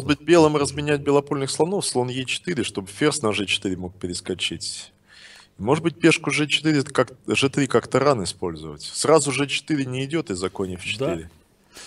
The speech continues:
Speaker 1: Слон
Speaker 2: Ну.
Speaker 1: Е четыре ход такой типовой, но, может быть, страшновато немножко эту пешку Д так пускать. Но, правда, она на данный момент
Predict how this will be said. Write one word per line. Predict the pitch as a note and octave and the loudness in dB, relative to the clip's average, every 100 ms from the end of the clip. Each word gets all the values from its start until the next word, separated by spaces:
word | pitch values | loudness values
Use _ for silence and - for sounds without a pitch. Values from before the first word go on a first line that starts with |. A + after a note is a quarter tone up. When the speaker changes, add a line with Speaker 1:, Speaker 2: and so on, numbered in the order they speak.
| - | -12
Speaker 1:
Слон | - G#3 B3+ | -2 2 4
Speaker 2:
Ну. | C#4+ | 2
Speaker 1:
Е | |
четыре | - - D4 B3 | 0 -2 -2 -2
ход | - A#3+ - | -6 -8 -4
такой | A3 - F#3+ | -4 2 0
типовой, | - D#3 F#3+ G3+ A#3 | 0 -2 2 2 0
но, | D3 | -4
может | A#2 C#3 C#3 | -6 -6 -6
быть, | C3 | -8
страшновато | - D3 - D#3 D#3 D3 B2+ | -8 -10 -8 -6 -4 -6 -8
немножко | B2 B2 - B2 | -12 -12 -12 -12
эту | A#2 | -10
пешку | A2+ A#2+ - - | -12 -12 -12 -12
Д | G2+ C3+ - | -12 -12 -12
так | D#2+ - _ _ | -16 -18 _ _
пускать. | G#2 - E2 D#2 | -14 -12 -12 -12
Но, | G2+ | -10
правда, | D3+ F3 F#3+ | -8 -6 -6
она | F#3+ F#3 | -8 -8
на | F3+ | -6
данный | D#3 E3+ D3+ D3 | -6 -6 -6 -6
момент | D3 C#3+ C#3 B2 | -8 -8 -10 -14